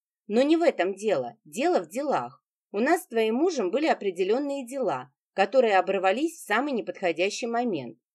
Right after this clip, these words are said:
«Я ничего про его дела не знаю»,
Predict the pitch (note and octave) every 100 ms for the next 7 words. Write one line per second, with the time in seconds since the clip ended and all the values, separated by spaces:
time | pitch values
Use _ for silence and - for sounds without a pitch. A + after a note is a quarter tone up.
0 | _ _ _ _ - F3 A3+ B3+ C4 C#4+
1 | C#4+ D4 C4+ C4 C4+ B3 C4+ E4+ B3+ B3+
2 | C#4 C#4 F3+ C3+ -